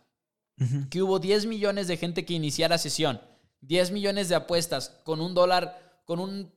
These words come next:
Speaker 2: precio de apuesta promedio de veinte dólares, estás hablando de que estás ganando doscientos millones de dólares, diez millones de ingresos para el sportsbook,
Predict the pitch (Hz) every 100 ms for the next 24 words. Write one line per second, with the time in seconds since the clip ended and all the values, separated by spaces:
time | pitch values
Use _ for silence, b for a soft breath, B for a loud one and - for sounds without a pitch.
0 | _ 190 190 190 196 175 160 151 143 143
1 | 143 151 175 170 175 160 165 151 151 170
2 | 165 147 160 185 180 160 170 208 233 254
3 | - b b b 147 165 185 214 214 220
4 | 208 165 185 185 190 185 190 180 180 175
5 | 165 190 196 214 185 185 185 170 160 185
6 | 190 196 - b b _ 151 185 202 190
7 | 185 180 156 151 147 143 160 156 175 170
8 | 170 160 143 131 - 190 202 190 254